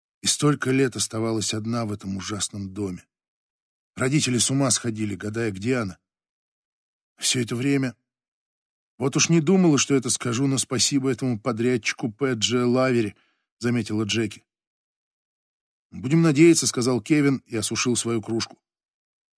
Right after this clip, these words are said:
«Выпьем еще?» «Можно», сказала Джеки. «Что значит «будем надеяться»?»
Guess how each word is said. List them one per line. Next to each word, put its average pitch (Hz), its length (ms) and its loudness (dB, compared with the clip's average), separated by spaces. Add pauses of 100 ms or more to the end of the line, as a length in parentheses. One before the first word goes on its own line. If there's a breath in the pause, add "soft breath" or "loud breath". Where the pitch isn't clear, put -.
(300)
«Выпьем 156 300 6
еще?» 98 380 -2 (1000)
«Можно», 104 420 -2 (200)
сказала 101 420 -6
Джеки. 95 380 -8 (960)
«Что - 200 0
значит 160 280 4
«будем 151 300 2
надеяться»?» 147 540 0